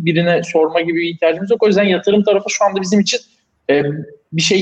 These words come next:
ihtiyaç yok, arayışımız yok diyebilirim. E, ama tabii görüşüyoruz. Hani gelenlerle her zaman görüşüyoruz. Ne, ne sunuyorlar? Çünkü biz de bilmiyoruz. Yani ben,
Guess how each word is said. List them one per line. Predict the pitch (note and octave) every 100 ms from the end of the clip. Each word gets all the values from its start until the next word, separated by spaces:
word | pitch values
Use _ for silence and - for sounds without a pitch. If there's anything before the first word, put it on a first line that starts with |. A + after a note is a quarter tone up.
| A3+
ihtiyaç | E3 - F#3 F#3
yok, | F3 F3+ - - - -
arayışımız | D3 D#3 D#3+ F3+ D#3+
yok | F3 F3 E3
diyebilirim. | E3 F3 E3 A3 - - _ _ _
E, | C#3 C#3+
ama | D#3+ G#3 G#3
tabii | G3 F3
görüşüyoruz. | D#3 D#3 - F3 A#2+ B2
Hani | B2 A#2+ - C3+
gelenlerle | C#3+ C#3 C#3+ C#3 C3+ D#3
her | D#3
zaman | C#3+ C#3+ D#3
görüşüyoruz. | D3 G#3 - D3+ B2 C3
Ne, | C3+ _ -
ne | D3
sunuyorlar? | - D#3 C#3 B2+ A#2+
Çünkü | F#3 F#3+ F#3+
biz | G3+
de | F3+ D3
bilmiyoruz. | E3 C#3+ B2+ C3+
Yani | B2
ben, | D3